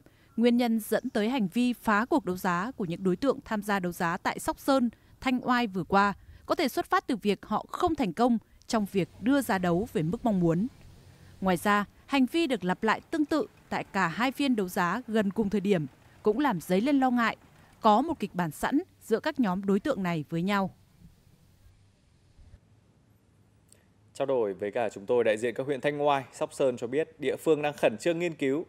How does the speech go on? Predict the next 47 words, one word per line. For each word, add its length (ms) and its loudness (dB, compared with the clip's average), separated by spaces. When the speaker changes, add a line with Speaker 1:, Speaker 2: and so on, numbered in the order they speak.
Speaker 2:
đề 140 -2
xuất 200 -4
các 120 -6
phương 160 -6
án 280 -4
nhằm 260 -10
ngăn 180 -8
chặn 280 -6
tình 180 -4
trạng 260 -6
tiêu 120 -2
cực 300 0
để 120 -2
báo 180 -4
cáo 180 -4
thành 140 -10
phố 100 -10
Hà 60 -4
Nội 160 -6
xem 240 -4
xét 260 -4
điều 120 -4
chỉnh. 220 0
Ví 120 -2
dụ 160 0
như 340 -2
nâng 200 -2
giá 120 4
khởi 160 0
điểm 220 0
để 120 -6
tăng 260 -10
mức 60 -10
tiền 240 0
phải 60 -4
đặt 180 -6
cọc 340 -2
hoặc 180 -8
xây 180 0
dựng 180 -2
quy 160 -4
chế 120 -4
đấu 160 -2
giá 160 0
chặt 240 -6
chẽ 160 -2
hơn, 220 2